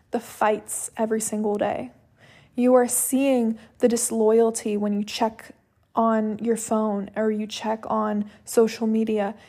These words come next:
if you're seeing that, you're only recreating that. You're only enforcing that.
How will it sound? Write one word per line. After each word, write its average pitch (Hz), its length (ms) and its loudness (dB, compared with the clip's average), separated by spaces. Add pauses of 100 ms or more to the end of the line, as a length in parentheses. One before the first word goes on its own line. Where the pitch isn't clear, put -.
(120)
if 247 200 -6
you're 320 180 2
seeing 302 540 -4
that, 196 280 -4 (1160)
you're 247 240 0
only 285 360 0
recreating 247 840 -2
that. - 260 -8
You're 226 180 -2
only 269 360 0
enforcing 220 680 -2
that. - 260 -8